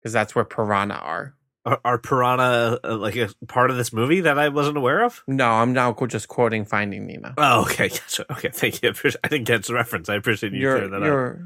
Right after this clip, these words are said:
Speaker 1: you're welcome. Um, no, like, the first thirty seconds of this trailer, it was very Pirates of the Caribbean-esque.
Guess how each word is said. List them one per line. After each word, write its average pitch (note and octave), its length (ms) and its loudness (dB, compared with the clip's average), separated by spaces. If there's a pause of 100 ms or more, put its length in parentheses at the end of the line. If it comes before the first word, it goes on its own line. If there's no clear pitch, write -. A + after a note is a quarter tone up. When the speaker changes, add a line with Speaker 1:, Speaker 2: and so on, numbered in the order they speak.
(140)
Speaker 1:
you're C#3+ 160 2
welcome. C3 440 -2 (840)
Um, E3+ 640 4
no, C4 300 4
like, E3+ 220 2
the G#3 80 2
first - 380 -2 (340)
thirty A#3+ 240 4
seconds A#3+ 380 2
of E3 100 4
this C#3 140 2
trailer, C3 400 4
it A#2 160 0
was C3 200 -4
very D#3+ 240 4
Pirates E3+ 400 0
of F3 60 -10
the F3 60 -8
Caribbean-esque. E3+ 720 0